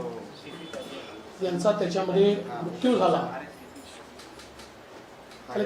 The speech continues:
त्यानंतर घडलेल्या ज्या घटना आहेत, या संदर्भात लोकांमध्ये देखील एक संताप आणि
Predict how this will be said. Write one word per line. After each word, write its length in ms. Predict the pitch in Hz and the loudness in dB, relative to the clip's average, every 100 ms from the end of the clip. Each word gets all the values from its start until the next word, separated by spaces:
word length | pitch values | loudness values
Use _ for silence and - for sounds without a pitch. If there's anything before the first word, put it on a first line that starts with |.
| - | 6
त्यानंतर 480 | 190 214 202 233 233 240 - | 6 6 6 8 8 6 0
घडलेल्या 460 | 180 175 180 196 202 | -2 0 4 6 6
ज्या 140 | 202 | 4
घटना 300 | 165 165 196 | 0 -2 4
आहेत, 300 | 202 190 185 - - - - - - - 123 120 117 117 117 110 107 - - - - - - - - - - - - | 6 8 6 4 -6 -12 -18 -20 -20 -18 -14 -12 -12 -14 -14 -14 -18 -20 -20 -20 -20 -20 -20 -20 -20 -20 -20 -20 -10
या 200 | 190 202 | 2 4
संदर्भात 680 | 202 190 190 170 208 214 214 202 202 - - - - - - - - - - - - - - - - - | 4 2 2 8 8 8 4 0 -2 -6 -14 -20 -20 -20 -20 -20 -20 -20 -14 -14 -14 -20 -20 -20 -20 -12
लोकांमध्ये 560 | 180 180 175 202 202 208 | -2 2 6 6 6 6
देखील 320 | 202 196 214 220 220 - - - - - - - - - - - - - - 117 - - - - | 4 4 2 2 -4 -8 -16 -18 -20 -20 -20 -20 -20 -20 -20 -20 -20 -20 -20 -18 -18 -20 -12 -6
एक 140 | 180 | -6
संताप 560 | - 180 175 196 220 214 | -2 -2 4 8 10 8
आणि 420 | 196 202 202 196 | 4 4 4 4